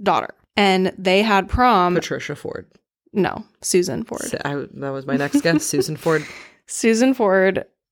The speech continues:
Speaker 1: um, went to my mom's high school 'cause she, again, lived near the White House.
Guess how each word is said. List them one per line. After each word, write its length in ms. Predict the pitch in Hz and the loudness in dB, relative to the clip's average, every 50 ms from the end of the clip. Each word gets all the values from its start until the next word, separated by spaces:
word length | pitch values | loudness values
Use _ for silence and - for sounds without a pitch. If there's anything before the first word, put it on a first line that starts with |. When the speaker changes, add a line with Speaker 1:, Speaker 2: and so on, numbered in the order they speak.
| _ _ _ _ - | _ _ _ _ -4
Speaker 1:
um, 520 | - 214 190 175 170 - 180 185 185 202 | 0 0 2 0 0 -2 -2 -4 -2 -2
went 160 | 202 185 185 | -2 -2 -2
to 60 | 208 | 0
my 100 | 214 202 | 0 0
mom's 320 | 202 190 175 175 175 175 - | 2 2 0 0 -2 0 2
high 140 | - 302 320 | 2 2 2
school 420 | 320 - - - - - - - _ _ _ _ _ _ | 2 -2 -4 -4 -4 -6 -10 -14 _ _ _ _ _ _
'cause 120 | - - 196 | -4 -4 -2
she, 200 | - - 190 180 | 0 0 0 0
again, 440 | - - 190 185 156 160 170 175 - - | 0 0 -2 -2 -2 -2 -4 -10 -6 -4
lived 300 | 185 175 170 170 - - _ _ _ _ _ _ - | -4 -4 -4 -6 -10 -16 _ _ _ _ _ _ -4
near 380 | 175 160 160 160 160 180 196 - _ _ _ - | -4 -4 -4 -4 -6 -8 -10 -14 _ _ _ -6
the 80 | - 180 | -2 0
White 160 | 175 196 202 | 0 0 -2
House. 320 | - - - - - - | -4 -8 -14 -14 -14 -16